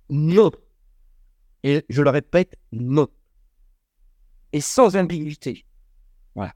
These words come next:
Ça, c'est e-, extrêmement important parce que, euh, je pense qu'on va droit dans le mur. Et avec des conséquences dont personne mesure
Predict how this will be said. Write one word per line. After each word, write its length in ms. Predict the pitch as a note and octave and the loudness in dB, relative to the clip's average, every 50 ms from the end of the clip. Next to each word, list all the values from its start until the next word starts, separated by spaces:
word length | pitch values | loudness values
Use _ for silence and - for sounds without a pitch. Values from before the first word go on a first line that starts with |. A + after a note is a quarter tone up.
| _ _ _ | _ _ _
Ça, 220 | - - E3 E3 | -2 0 0 0
c'est 240 | - - C#3+ - - - | 0 -2 -6 -6 -4 -2
e-, 200 | C#3+ C#3+ C#3 - - | -2 -2 -2 -2 -4
extrêmement 540 | D#3+ E3 - - - E3+ D#3+ D#3+ D#3+ D3 C3+ | -6 -6 -6 -4 -4 -2 0 2 2 2 0
important 580 | C3 - - A2+ - _ - D#3+ E3 G3 G#3 | 0 -2 -4 -4 -4 _ 0 2 2 2 0
parce 300 | F3 - B2 - - - | -2 -6 -8 -8 -12 -8
que, 360 | - - E3+ F#3 A3 A3 A3+ - _ _ _ _ _ B2+ | -4 0 2 4 4 2 2 -2 _ _ _ _ _ -6
euh, 1400 | C3 C3+ C3 B2+ B2+ B2+ B2+ B2 B2 A#2+ B2 A#2+ A#2+ A#2+ A#2 A2+ A2+ A2+ A2 A2 G#2 G#2 G#2 G#2+ G#2 G#2 G2+ G2+ - _ _ _ _ _ - | -4 -2 0 0 2 2 2 2 0 0 0 0 0 -2 -2 -2 -4 -4 -4 -4 -4 -4 -4 -4 -4 -4 -6 -8 -10 _ _ _ _ _ -20
je 200 | - - - - | -18 -16 -16 -8
pense 200 | - C#3 C#3+ - | -4 -4 -4 -4
qu'on 120 | - C3 | -4 -2
va 120 | B2 B2+ B2+ | 0 0 0
droit 140 | A2 C3 C3 | 0 -2 -2
dans 120 | A#2+ A#2 | -2 -2
le 80 | A2+ A2 | -4 -4
mur. 280 | A2 G#2+ G2+ F#2+ - _ _ _ _ _ _ - | -4 -6 -6 -8 -12 _ _ _ _ _ _ -4
Et 240 | A#2+ B2 B2 B2 - | -2 -2 -2 -2 -2
avec 220 | C#3 C3 C3+ B2 | -2 -2 -2 -2
des 100 | B2 D3 | -4 -4
conséquences 880 | - - G3 F3+ - - - E3+ - - F3+ F#3+ G#3+ A#3+ - - - - _ _ _ _ _ - | -2 -2 -2 -2 -2 -2 -4 -4 -4 -2 0 0 0 0 -2 -6 -12 -18 _ _ _ _ _ -8
dont 200 | A2+ C3 D#3 C3+ | -2 -2 -2 -2
personne 880 | - _ - C#4 - - - - - - - - G#3+ G#3+ A#3 A3+ G3 - _ _ _ _ _ _ _ _ _ - | -2 _ 0 0 0 0 -6 -12 -12 -10 -2 0 2 2 2 0 -2 -6 _ _ _ _ _ _ _ _ _ -14
mesure 920 | B2+ C3+ C#3+ C#3+ D3 D#3 E3 E3 D3 C3 C3+ D#3 E3+ F#3 G3 A3 G3+ | -12 -10 -8 -4 -2 -2 -2 -2 -4 -6 -6 -4 -2 -2 0 -2 -2